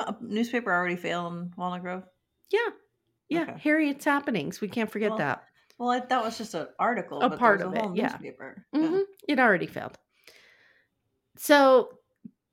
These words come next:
Speaker 2: Laura's like, "I know you're gonna think this is weird, but I'm upset because I grew up in that house,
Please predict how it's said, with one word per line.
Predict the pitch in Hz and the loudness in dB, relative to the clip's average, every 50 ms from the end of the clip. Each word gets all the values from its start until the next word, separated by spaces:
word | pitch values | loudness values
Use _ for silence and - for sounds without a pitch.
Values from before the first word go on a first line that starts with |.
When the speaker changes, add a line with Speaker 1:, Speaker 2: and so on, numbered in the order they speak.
| _ _ - | _ _ 2
Speaker 2:
Laura's | 240 359 415 480 494 494 480 415 - - | 4 6 6 6 6 4 2 -2 -2 -2
like, | 220 214 202 190 190 190 190 - - _ _ _ _ _ _ _ - | 0 0 0 0 0 -2 -6 -10 -20 _ _ _ _ _ _ _ -6
"I | 285 311 | -4 -2
know | 349 370 370 392 | 0 0 0 -2
you're | 440 466 480 508 480 480 427 381 | -2 0 2 2 2 4 2 2
gonna | 359 294 - | 2 0 0
think | 269 240 220 - | -2 -4 0 2
this | 214 208 - | 0 2 2
is | 202 190 185 180 | 0 -4 -4 -2
weird, | 175 180 156 - - - - - _ _ _ _ _ _ _ _ _ _ _ _ _ _ _ _ _ 202 196 - | -2 0 0 -2 -4 -6 -10 -12 _ _ _ _ _ _ _ _ _ _ _ _ _ _ _ _ _ -10 -4 -2
but | 262 269 | 2 2
I'm | 285 320 370 403 | 4 4 4 4
upset | 440 427 427 - - 262 262 | 4 2 2 2 2 2 2
because | - 233 - 240 214 214 | 0 -2 -2 -2 2 2
I | 202 185 | 2 2
grew | 190 - 226 233 | 2 2 0 0
up | 226 226 208 | 0 0 -2
in | 185 | -2
that | 170 156 156 165 | 0 0 -2 -2
house, | 170 160 143 87 - - | -2 -2 -2 -2 -4 -8